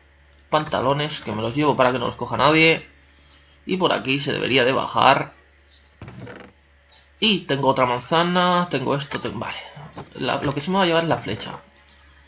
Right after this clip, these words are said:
Esto que no me vale. Vamos a comernos el cacharro este, que está todo bueno.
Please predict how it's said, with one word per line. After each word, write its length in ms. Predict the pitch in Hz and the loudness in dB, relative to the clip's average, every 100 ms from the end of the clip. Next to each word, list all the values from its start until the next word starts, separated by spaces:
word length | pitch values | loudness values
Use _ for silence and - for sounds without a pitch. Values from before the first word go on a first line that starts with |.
| - - - | -20 -20 -14
Esto 300 | - 104 104 | -10 -8 -8
que 80 | 101 | -8
no 40 | |
me 80 | 107 | -2
vale. 460 | 104 143 165 - - - - _ - | 4 6 6 4 -8 -16 -16 _ 2
Vamos 240 | 156 165 | 4 6
a 260 | 175 175 - - | 6 4 4 -8
comernos 540 | - 147 156 139 107 - | -6 -2 -2 -2 -4 -4
el 240 | 143 143 | -6 -8
cacharro 440 | - - 156 143 131 | -10 -4 -2 0 0
este, 320 | - 170 160 - - | -2 -4 -6 -12 -14
que 80 | - | -4
está 180 | 127 | -2
todo 100 | 123 | 0
bueno. 280 | 113 147 190 | 2 2 0